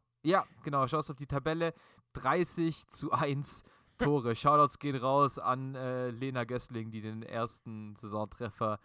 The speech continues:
Speaker 1: gegen die Bayern, Bayern innen, <laughs> Bayerinnen, äh, dieses Jahr erzielt hat.
Speaker 2: Der hat trotzdem schon auch eine Machtdemonstration da bei den Frauen, da schon heftig. Ich wusste auch zum
Speaker 1: Ja.
Speaker 2: Beispiel, was ich halt da schön find, dass auch einfach mal der, der S V Meppen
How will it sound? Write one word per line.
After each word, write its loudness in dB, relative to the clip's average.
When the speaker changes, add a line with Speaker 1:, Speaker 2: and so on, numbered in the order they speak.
Speaker 1:
gegen 0
die 0
Bayern, -2
Bayern 4
innen, 0
<laughs> 0
Bayerinnen, 6
äh, 6
dieses 2
Jahr 4
erzielt 0
hat. -2
Speaker 2:
Der 8
hat 6
trotzdem 4
schon 4
auch 4
eine 8
Machtdemonstration 8
da 8
bei 6
den 10
Frauen, 8
da 10
schon 4
heftig. -2
Ich 6
wusste 6
auch 6
zum 2
Speaker 1:
Ja. 8
Speaker 2:
Beispiel, 4
was 0
ich 2
halt 2
da 4
schön 6
find, 4
dass 2
auch 8
einfach 6
mal 8
der, 4
der -2
S -2
V 10
Meppen 8